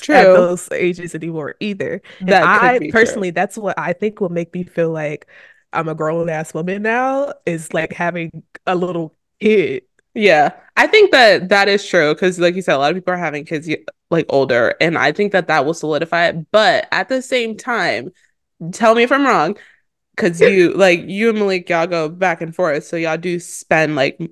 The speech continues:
Speaker 2: like, long periods of time with each other. I think now that Jason, so y'all, Jason, um, he still technically has his apartment 'cause his lease isn't up, so he hasn't broken his lease. But,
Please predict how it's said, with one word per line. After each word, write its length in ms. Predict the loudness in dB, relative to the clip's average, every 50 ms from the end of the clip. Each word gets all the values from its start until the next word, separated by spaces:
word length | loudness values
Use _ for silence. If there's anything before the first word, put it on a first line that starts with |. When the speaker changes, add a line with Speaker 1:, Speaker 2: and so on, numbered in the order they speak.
| _ -6
Speaker 2:
like, 240 | -2 -2 -2 -2 -2 -2
long 240 | 0 0 0 0
periods 200 | 0 -2 -2 -2 -4
of 40 | -4
time 180 | -4 -4 -2 0
with 100 | 0 0
each 140 | 0 0 0
other. 340 | -2 0 0 0 -2 -2 -4 -10 -16 _ _ _ _ _ -4 -2
I 340 | 0 2 2 2 0 -2 -2 _ -2
think 420 | -2 0 0 -2 -4 -6 -8 -10 -8
now 440 | -8 -4 -2 0 0 2 2 2 2
that 640 | 0 0 0 0 0 0 -2 -2 -2 -4 -4 -6 -10 -10
Jason, 560 | -4 -2 0 0 0 -2 -2 -4 -4 -4 -2
so 100 | 0 0
y'all, 240 | 2 2 2 0 0
Jason, 580 | -2 -2 -2 -2 -2 -4 -4 -2 -2 -4 -6 -6 -6
um, 460 | -6 -4 -4 -4 -6 -6 -8 -10 -12 -10
he 160 | -4 -4 -4
still 340 | -2 0 2 2 4 4 2
technically 320 | 2 0 -2 -2 -2 0 0
has 140 | 0 0 -2
his 140 | -4 -6 -6
apartment 520 | -4 -4 -4 -2 -2 -4 -6 -6 -8 -8
'cause 460 | -6 -4 -4 -4 -4 -6 -10 -16 -14 -10
his 240 | -6 -6 -4 -2 -2
lease 180 | -2 -2 -4
isn't 240 | -6 -6 -6 -6 -4
up, 180 | -4 -6 -6 -6
so 140 | -4 -4 -2
he 60 | -2
hasn't 240 | -2 -4 -4 -4 -6
broken 200 | -6 -6 -6 -8
his 140 | -10 -8 -8
lease. 240 | -8 -8 -8 -10 -14 _ _ _ _ _ _ 2
But, 400 | 4 4 6 4 2 -2 -10 -16